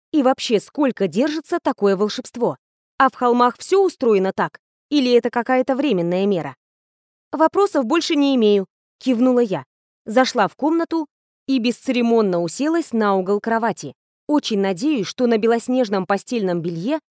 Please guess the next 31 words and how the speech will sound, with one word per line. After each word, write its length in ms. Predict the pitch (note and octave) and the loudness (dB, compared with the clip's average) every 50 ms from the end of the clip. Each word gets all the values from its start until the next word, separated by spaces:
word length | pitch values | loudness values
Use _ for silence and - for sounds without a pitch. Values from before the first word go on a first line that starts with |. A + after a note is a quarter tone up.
| _ _ _ | _ _ _
не 160 | B3 B3+ B3 | 2 4 4
останется 600 | A3+ G3+ - - A3+ A#3 C4+ D4 C#4+ - D#4 - | 4 2 0 0 0 0 0 0 -2 -4 -8 -8
чёрного 460 | - - A3 F#3+ F3 F#3 F3+ F3 F#3+ | -4 -4 -2 -2 -2 -2 0 0 0
отпечатка. 600 | F#3 - - A3 - - A#3 G3 - - D3 B2 - _ _ _ _ _ _ _ - | -2 -2 -8 -10 -6 -4 -6 -6 -6 -10 -14 -16 -16 _ _ _ _ _ _ _ -6
Я 200 | B3 C4 C4 A3+ | 0 2 2 2
вроде 280 | A#3 B3 B3+ G#3 B3 | 4 2 0 0 -2
бы 120 | G#3+ A#3+ A#3+ | -2 -2 0
не 120 | B3 B3 | 0 -2
стояла 460 | - - B3 B3 B3 C#4+ C#4+ A#3 F#3+ | -2 -2 -4 -2 -2 -2 -2 -2 -2
к 80 | - - | -4 -4
саже 340 | - A3+ A3+ C4 A#3 D4+ C#4+ | -2 -2 -2 0 -2 -4 -6
филейной 460 | - C#4 A#3+ G3 F#3+ F#3 F#3+ G3+ G#3+ | -4 -4 -4 -2 -2 0 0 0 -2
частью. 500 | - - C4+ A3+ - - - D#3+ C3 - _ _ _ _ _ _ - | -2 -2 -4 -4 -6 -8 -10 -12 -12 -12 _ _ _ _ _ _ 2
Не 180 | C#4 D4 D4 | 2 4 4
должна 420 | A#3+ B3+ C4 C#4 A#3+ B3+ D4+ E4 D#4 | 4 4 2 2 2 0 0 0 0
бы 160 | G3 F#3+ F#3+ | 0 -2 -2
испачкаться. 640 | F#3 - - G3 F3 - - E3+ - - F#3 D3+ - _ _ _ _ _ _ _ - | -2 -2 -2 -4 -4 -4 -8 -14 -12 -10 -12 -12 -12 _ _ _ _ _ _ _ -2
«Рассказывай», 640 | E4+ E4+ E4 - - D4+ C4+ G3 G3+ F#3 G3 F#3 - _ _ - | 0 0 0 0 0 0 0 0 0 -2 -4 -6 -6 _ _ -18
скомандовала 600 | - - - A3+ A3 G#3 G3 G3 F#3+ F3+ G3 G3+ | -8 0 0 2 2 2 2 0 0 0 0 -2
я. 240 | G3+ E3+ F3+ D3 - _ _ _ _ _ _ _ _ _ | -2 -2 -4 -8 -8 _ _ _ _ _ _ _ _ _
«Кажется, 420 | - F4+ E4 D4+ D#4 - - E4+ - | 0 0 0 0 -2 -2 -4 -4 -2
ты 120 | - E4+ C4+ | -2 -2 -2
больше 340 | B3 D#4+ D#4+ - - E4 | 0 -2 -2 0 0 0
меня 300 | D4+ D#4+ D#4+ D#4+ D4 A#3 | 2 2 2 2 2 0
знаешь 440 | F3 F#3+ B3 C#4+ D4+ C#4 G#3+ - - - _ _ _ | 0 0 0 0 2 0 -2 -2 -6 -14 _ _ _
про 200 | D4+ D4+ C#4+ C#4 | 2 2 4 4
нашу, 300 | C#4 C#4 D4 - - G#3+ | 4 2 2 0 -4 -8
к 60 | - | -6
счастью, 400 | - - C#4 C4+ - - C#4+ C4 | 0 2 2 2 2 0 0 0
несостоявшуюся 920 | B3 B3+ B3 C#4 C4 - - C4 B3+ B3 A#3 - - C4+ B3+ A3 - C#4 | 0 0 0 -2 -6 -2 -2 0 2 2 0 0 -4 -6 -4 -4 -4 -6
свадьбу. 440 | - A#3+ B3+ A3 F3+ D#3 E3 E3 | -4 -2 -2 -2 0 -2 -6 -10